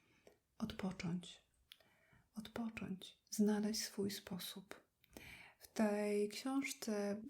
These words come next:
też napisanej już jakiś czas temu, którą bardzo polecam, Julie Diamond i Liz Park Jones na temat, e, psychologii procesu, Droga powstaje, gdy idziesz. To jest w ogóle, to są słowa, mm, Antonia Machado. <laughs> Wędrowcze.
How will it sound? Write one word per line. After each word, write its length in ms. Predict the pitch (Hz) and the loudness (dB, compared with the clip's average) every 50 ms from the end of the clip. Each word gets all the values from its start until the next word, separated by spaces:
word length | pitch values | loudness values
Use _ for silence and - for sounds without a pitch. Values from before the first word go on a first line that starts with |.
| - - | -4 -4
też 140 | 370 349 | 0 2
napisanej 420 | - 262 233 - - 202 185 175 160 | 4 4 4 6 6 6 8 8 6
już 140 | 165 - - | 4 2 -2
jakiś 240 | 156 - 185 175 | -4 -4 -4 -4
czas 180 | - - 156 156 | -2 -2 -4 -2
temu, 320 | - - 151 151 147 151 165 | 0 0 2 2 2 2 0
którą 260 | - - 202 185 170 | -2 -2 -2 0 2
bardzo 260 | 175 170 165 - 180 | 2 2 0 0 -2
polecam, 420 | 175 - 165 165 170 - - 170 175 175 | 0 0 0 0 0 2 2 4 4 4
Julie 180 | 190 180 180 185 | 4 4 4 4
Diamond 580 | 180 185 185 185 180 180 175 170 175 175 - | 4 6 6 6 6 6 6 6 4 2 2
i 120 | - 175 160 | 0 0 2
Liz 280 | 160 170 180 175 175 - | 4 4 2 2 2 -2
Park 340 | - 175 165 - - - - | -4 -4 -4 -4 -4 -2 2
Jones 240 | 180 175 180 175 - | 2 2 2 2 2
na 100 | 175 175 | 0 0
temat, 480 | - 175 170 165 165 170 - - - - | 2 2 0 0 0 -2 -6 -8 -6 -4
e, 160 | 185 175 175 | -2 -2 -2
psychologii 400 | 175 - - - 185 180 175 180 | -2 -2 0 0 2 2 2 0
procesu, 420 | - 170 170 - - 180 - - | 0 0 -2 0 -2 0 0 0
Droga 260 | 180 196 208 202 208 202 | 2 2 4 4 4 4
powstaje, 460 | - 190 185 - - - 185 180 180 | 4 2 0 2 2 2 4 4 4
gdy 160 | 170 175 - | 2 2 2
idziesz. 640 | - - 160 - - 147 - 147 - - - - - | 0 0 0 0 0 0 2 2 0 -2 -4 -6 -8
To 100 | - - | -6 -6
jest 140 | 170 - - | -6 -6 -6
w 60 | - | -6
ogóle, 320 | 175 - - 160 156 165 170 - - - - - - - - - - - - - - | -6 -2 -2 0 0 0 -2 -4 -8 -18 -16 -16 -16 -16 -16 -16 -18 -20 -20 -10 -6
to 100 | - 185 | -2 2
są 140 | - 165 | 2 4
słowa, 600 | 165 - - 208 196 185 180 175 165 170 175 - - - _ _ - | 4 8 10 10 10 10 8 6 4 2 2 0 -2 -10 _ _ 0
mm, 680 | 165 160 - - - - - - - - - - - - | 2 4 4 4 2 2 2 0 0 0 -2 -2 -2 4
Antonia 720 | - 175 175 175 180 180 175 170 165 160 170 - - - - - - - - | 6 6 8 8 8 6 6 6 6 4 2 2 0 -2 -6 -10 -10 -4 0
Machado. 560 | 170 175 - 175 180 175 165 170 165 175 175 - - _ _ - - - | 0 0 2 2 2 2 2 2 2 2 0 -2 -6 _ _ 0 4 6
<laughs> 760 | 196 190 202 - - - - - - - - - - - - | 6 6 4 0 -4 -10 -18 -18 -18 -16 -16 -18 -10 6 12
Wędrowcze. 560 | 220 226 226 220 220 208 214 - - - - | 12 12 12 12 12 12 10 6 0 -4 -6